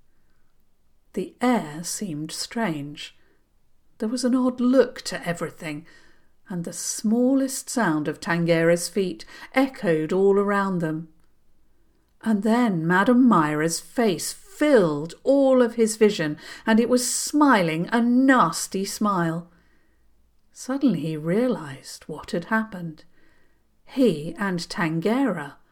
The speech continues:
were in the jar. "Javan, I saw Cale and the vicar. They saw us. Perhaps they can do something."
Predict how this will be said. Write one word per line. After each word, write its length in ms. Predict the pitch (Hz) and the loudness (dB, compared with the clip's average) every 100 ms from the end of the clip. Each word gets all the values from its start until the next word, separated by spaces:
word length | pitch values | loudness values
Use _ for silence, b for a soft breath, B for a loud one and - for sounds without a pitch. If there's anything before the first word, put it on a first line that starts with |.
| _ - | _ -2
were 240 | 190 - - | -2 -2 2
in 580 | 277 220 151 151 196 - | 6 6 4 -2 -6 -6
the 180 | - 233 | 2 2
jar. 720 | 220 247 254 269 226 147 143 - _ _ - - _ _ _ _ _ _ _ _ _ _ _ _ _ _ - | 4 2 2 2 0 -4 -10 -20 _ _ -20 -20 _ _ _ _ _ _ _ _ _ _ _ _ _ _ -8
"Javan, 800 | 214 185 196 190 165 151 143 - _ _ _ _ - | -2 0 0 0 -4 -6 -8 -14 _ _ _ _ -10
I 120 | 214 | -8
saw 380 | 214 - 254 240 | -6 0 2 2
Cale 640 | - 226 240 170 165 170 - | 0 0 0 0 -4 -12 -6
and 200 | 202 214 | 0 0
the 60 | 240 | 4
vicar. 540 | 262 262 - 175 151 B B B | 4 4 2 -6 -6 B B B
They 380 | 208 240 220 165 | 2 4 4 0
saw 540 | - - 208 175 170 | -6 -8 -4 -2 -2
us. 600 | - 185 - - - - _ _ _ _ - | -4 -8 -8 -14 -16 -16 _ _ _ _ -12
Perhaps 640 | 175 - 175 - - - | -6 2 2 2 -4 -8
they 260 | - 170 196 | -2 0 0
can 300 | - 165 143 | -2 -10 -8
do 240 | 151 156 | -10 -10
something." 640 | 165 - 170 - - - | -10 -10 -14 -18 -20 -20